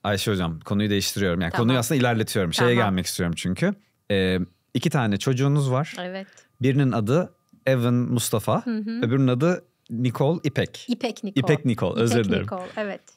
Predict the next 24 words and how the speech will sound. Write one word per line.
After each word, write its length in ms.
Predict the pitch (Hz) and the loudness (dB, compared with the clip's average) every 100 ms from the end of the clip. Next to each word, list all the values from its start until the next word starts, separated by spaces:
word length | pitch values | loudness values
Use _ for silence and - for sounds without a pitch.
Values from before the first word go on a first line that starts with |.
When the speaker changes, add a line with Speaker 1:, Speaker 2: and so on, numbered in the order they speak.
| - | -2
Speaker 1:
E, 380 | 214 - 98 95 - | 2 4 4 2 -2
şimdi 300 | - 110 98 | -4 -2 0
bütün 280 | 117 147 131 | 0 2 2
bu 140 | 131 | 2
iki 220 | 120 - 117 | -2 -6 -2
kültür 500 | 123 107 123 117 101 | -2 0 -2 0 0
ve 140 | 110 | 0
iki, 360 | 107 127 131 - - | -2 -2 -2 -4 -8
hani 240 | 120 98 - _ _ 123 | -4 -4 -6 _ _ -6
iki 200 | - 151 | -2 0
ülkenin 540 | 123 - 147 165 143 | 0 2 2 2 2
de, 240 | 175 208 - _ - - - _ | 2 0 -4 _ -20 -20 -20 _
e, 200 | 113 107 | 0 2
muhafazakar, 960 | 107 117 117 123 117 120 120 110 - - - | 2 0 0 0 0 0 -2 -2 -10 -14 -4
e, 40 | 107 101 98 98 98 95 92 78 - | 0 2 2 2 0 0 -2 -4 -8
boyutlarından 1080 | 104 107 101 - 107 101 101 104 104 104 95 | -2 0 0 0 0 2 2 2 2 0 -2
gel-, 180 | 104 95 | -2 0
gelmiş 320 | 101 101 117 131 | 0 2 0 0
iki 160 | 123 | 0
insansınız, 760 | 110 98 107 101 85 147 - - | -2 0 -2 -2 -4 -4 -6 -10
e, 40 | - | -4
ge-, 440 | 92 87 87 95 | -2 0 -2 -4
geçmiş 320 | 92 - 87 | -4 -6 -10
planından. 580 | - - 87 85 104 214 | -10 -4 -2 0 0 -2